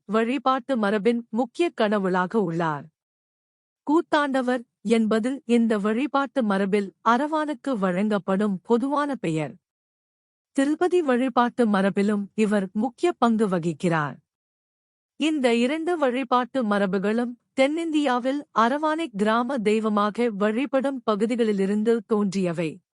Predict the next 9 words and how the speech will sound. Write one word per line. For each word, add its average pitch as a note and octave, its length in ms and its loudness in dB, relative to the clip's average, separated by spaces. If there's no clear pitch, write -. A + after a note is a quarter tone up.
அரவான், A3 520 0
அலி D4+ 420 2
என்று A#3+ 400 0
அழைக்கப்படும் A3+ 840 0
திருநங்கைகள், A3+ 760 0
இவர்கள் C4 520 -2
தென்னிந்தியாவில் D#4 840 0
அரவாணி A#3 600 2
என்றும் F#3 500 -2